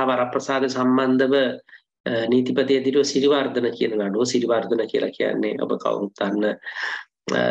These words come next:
ඇත්ත පත්තරේ හිටපු කතුවරයා. ඔහු, අ, මේ ඔහුගේ, අ, මේ,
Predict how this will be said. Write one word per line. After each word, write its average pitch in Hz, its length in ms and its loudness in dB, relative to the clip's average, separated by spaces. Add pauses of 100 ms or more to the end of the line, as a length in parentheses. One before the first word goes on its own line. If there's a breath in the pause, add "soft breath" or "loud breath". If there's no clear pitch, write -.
(100)
ඇත්ත - 160 -8
පත්තරේ 110 540 -4
හිටපු - 240 -4
කතුවරයා. 123 680 0 (640 loud breath)
ඔහු, 147 500 2
අ, 123 400 2
මේ 120 480 0
ඔහුගේ, 135 440 2 (120)
අ, 120 120 -8 (560)
මේ, 113 300 -6